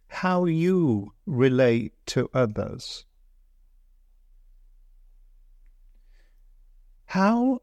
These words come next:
might you deepen your relationships? What would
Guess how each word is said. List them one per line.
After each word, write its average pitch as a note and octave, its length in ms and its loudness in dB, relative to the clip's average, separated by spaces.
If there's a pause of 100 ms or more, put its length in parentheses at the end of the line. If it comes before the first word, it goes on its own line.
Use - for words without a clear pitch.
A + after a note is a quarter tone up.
might E3+ 560 0
you D#3+ 180 2
deepen C3+ 920 -2
your A#2+ 600 2
relationships? C3+ 1600 -2 (3500)
What G3 340 2
would G3 140 2